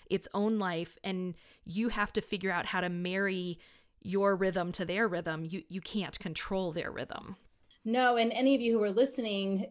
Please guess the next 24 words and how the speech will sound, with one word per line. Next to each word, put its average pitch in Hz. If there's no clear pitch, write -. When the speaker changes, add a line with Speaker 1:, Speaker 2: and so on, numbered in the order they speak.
Speaker 2:
who 214
know, 220
who 226
have 214
ever 226
tried 208
to 208
make 202
your 190
child 196
go 202
to 214
the 214
bathroom, 202
fall 190
asleep, 185
or 175
eat, 226
you 226
<laughs> -
realize 285
you 302
just -
can't 254